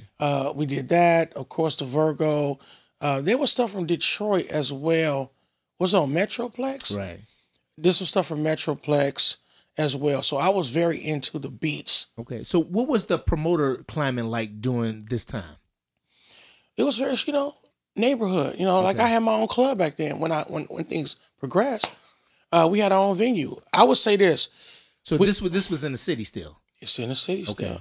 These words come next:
Speaker 2: Where, where, give me, give me location. Where at?
Speaker 1: Okay, so everything was neighborhood. My neighborhood was called the South Shore neighborhood, which consists of Jeffrey Boulevard, Euclid, Bennett,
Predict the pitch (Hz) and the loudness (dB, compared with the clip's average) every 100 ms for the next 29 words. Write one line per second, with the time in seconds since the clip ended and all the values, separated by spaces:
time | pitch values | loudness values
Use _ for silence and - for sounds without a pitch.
0 | - 127 131 139 139 139 - 127 143 139 | -6 -4 -4 -4 -6 -8 -8 -4 -2 -2
1 | 123 113 131 135 135 120 123 104 104 82 | -2 -6 -4 -2 -2 -2 -4 -4 -8 -6
2 | 107 117 101 87 165 - 147 - 180 160 | -2 0 -2 2 2 2 0 2 4 2
3 | 147 - - _ _ _ - 180 254 254 | 0 -6 -20 _ _ _ 2 4 6 4
4 | 233 160 180 156 123 131 143 175 208 208 | 2 4 4 2 -2 -4 2 4 4 4
5 | 185 170 180 175 156 151 - 156 139 - | 2 0 2 2 0 -2 0 0 2 0
6 | 151 143 - 131 123 - - - - 110 | 0 -2 -4 -6 -8 -14 -18 -14 -10 -6
7 | 131 - - - - _ 160 151 160 - | -4 -4 -6 -20 -20 _ -2 0 0 -2
8 | 175 147 123 - 160 - 156 135 151 139 | -2 -4 -2 0 0 0 -4 -2 -2 -2
9 | 143 147 143 143 - _ _ _ _ 151 | 0 2 2 0 -4 _ _ _ _ -4
10 | 151 143 139 135 - 139 139 143 | -4 -2 -6 -6 -6 -6 -4 -6